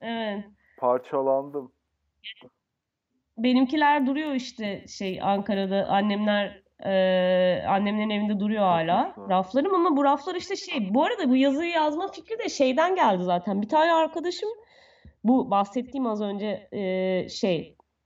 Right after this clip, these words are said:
Speaker 1: e, bana bu string, e, mobilyaya beni yönlendiren arkadaşım zaten deli gibi bunları topluyor Letgo'dan. Çünkü
Speaker 2: Ha,
Speaker 1: artık
Speaker 2: öyle mi?
Speaker 1: üretilmiyor ve böyle işte ben buldukça işte şey yapıyorum, e, işte alıyorum ve böyle koyuyorum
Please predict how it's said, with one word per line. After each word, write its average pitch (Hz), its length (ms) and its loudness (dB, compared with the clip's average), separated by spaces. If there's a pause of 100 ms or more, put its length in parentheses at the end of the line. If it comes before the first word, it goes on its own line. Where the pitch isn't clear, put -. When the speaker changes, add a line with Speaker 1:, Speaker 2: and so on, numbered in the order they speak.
(160)
Speaker 1:
e, 160 220 -2
bana 190 180 2
bu 196 100 -2
string, 208 500 -2 (180)
e, 175 140 0
mobilyaya 190 540 0
beni 180 200 2
yönlendiren 190 680 0
arkadaşım 240 800 -2 (380)
zaten 214 460 0
deli 208 180 0
gibi 214 160 0
bunları 208 280 -2
topluyor 214 440 0
Letgo'dan. 185 640 -2
Çünkü 254 160 -4
Speaker 2:
Ha, 214 60 4
Speaker 1:
artık 226 240 2
Speaker 2:
öyle - 40 -4
mi? 208 60 -2
Speaker 1:
üretilmiyor 254 520 -2
ve 277 100 0
böyle 254 260 0
işte 262 380 -6
ben 247 240 4
buldukça 269 440 2
işte 277 260 -4
şey 277 240 0
yapıyorum, 254 640 0
e, 190 460 0
işte - 220 -6
alıyorum 247 500 2
ve 233 120 2
böyle 226 580 0
koyuyorum 233 680 0